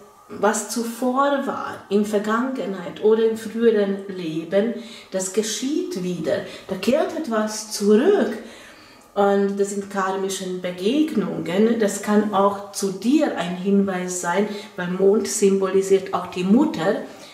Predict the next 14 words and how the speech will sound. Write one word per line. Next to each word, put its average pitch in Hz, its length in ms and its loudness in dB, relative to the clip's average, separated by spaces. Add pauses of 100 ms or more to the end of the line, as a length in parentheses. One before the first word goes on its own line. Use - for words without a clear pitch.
(180)
Also 185 220 -4
Mutter-Tochter-Begegnung, 196 1700 2 (200)
etwas 190 360 0
kehrt 208 340 4
zurück 226 480 -4
von 226 220 0
früheren 220 680 2
Leben. 220 640 4 (680)
Und 202 220 4
hier 233 880 2 (880)
kommt 233 420 4
dann 214 420 0
die 220 140 2
Lösung. 226 800 2